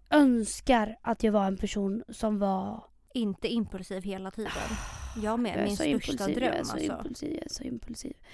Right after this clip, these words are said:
Speaker 1: Och jag hatar det hos mig.
Speaker 2: Jag hatar också det hos mig.
Speaker 1: Hallå, kan man gå till life coach för att man ska sluta bara vara impulsiv? Seriöst nu.
Speaker 2: Då kan vi gå så här par,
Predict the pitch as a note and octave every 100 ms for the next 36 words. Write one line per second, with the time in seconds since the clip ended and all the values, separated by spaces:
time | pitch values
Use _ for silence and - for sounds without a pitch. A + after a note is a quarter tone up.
0 | - - - - C4 A#3+ - D4+ B3 F#3+
1 | - - B3 G#3+ G3 F#3+ G#3+ - - -
2 | _ _ _ _ _ _ _ - G#3 A3
3 | G#3+ G#3 - A3 G#3 - - B3 C4 B3+
4 | A#3+ B3 C#4 - A#3 A#3 - A#3+ G#3+ -
5 | A3 G#3 - - _ _ - A#3 G3+ G#3+
6 | G#3+ G3+ - G#3 A3 G3+ - A#3 A3 A#3
7 | - - - - - - A#3 A3 G3+ -
8 | - - - A#3+ C#4 A#3+ G#3+ G3+ G3 -
9 | A#3 - -